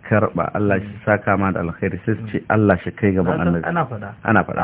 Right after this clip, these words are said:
Speaker 2: Amma
Speaker 1: haka.
Speaker 2: dole ni ba zan iya ba da hukuncin wannan abu ba, sai na
Speaker 1: Hmm.
Speaker 2: tambaye su me suke nufi da Allah ya kai gaban annabi.
Speaker 1: Wato, fa-, jin abin da suke nufi shine zai
Speaker 2: Shine
Speaker 1: baka
Speaker 2: zai
Speaker 1: dama
Speaker 2: bani
Speaker 1: ka
Speaker 2: dama in gane
Speaker 1: amsa.
Speaker 2: cewa me amsar wannan tambaya.
Speaker 1: To, alhamdulillah. Mai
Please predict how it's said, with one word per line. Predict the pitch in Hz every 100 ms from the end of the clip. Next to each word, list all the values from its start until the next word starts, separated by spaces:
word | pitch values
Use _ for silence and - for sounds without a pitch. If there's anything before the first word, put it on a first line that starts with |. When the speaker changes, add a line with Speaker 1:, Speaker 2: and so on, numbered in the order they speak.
| 131
Speaker 2:
Amma | 135
Speaker 1:
haka. | 151 151
Speaker 2:
dole | 196 165
ni | 135
ba | 127 127
zan | 165 233
iya | 147
ba | 123 123 123
da |
hukuncin | 113 110 127 123 117
wannan | 113 113 107
abu | 107 113
ba, | 117
sai | 113 120
na | 92
Speaker 1:
Hmm. | 87
Speaker 2:
tambaye | 113 110 104 -
su | - - - -
me | 117 127 127 123
suke | 165 156 135
nufi | 127 123 117
da | 113 -
Allah | 120 110 98
ya |
kai | 107 107
gaban | 104 98 92
annabi. | 101 - - - -
Speaker 1:
Wato, | 101 101 101
fa-, | - 165 - 98 98 - - - 135
jin | 123 170 156 143
abin | 110 123
da | 110
suke | - 110
nufi | 107 101
shine | - 117
zai | 104 104
Speaker 2:
Shine | 92
Speaker 1:
baka | 107 90
Speaker 2:
zai | 98
Speaker 1:
dama | 101 101 104
Speaker 2:
bani | 127 120
Speaker 1:
ka |
Speaker 2:
dama | 117 127 131 123
in | 117
gane | 123 120
Speaker 1:
amsa. | - 117
Speaker 2:
cewa | 113
me | 113 127
amsar | 110 104 107
wannan | 101 90 90
tambaya. | -
Speaker 1:
To, | 71
alhamdulillah. | 85 87 98 90 85 85 85 82 - 98 - -
Mai | 120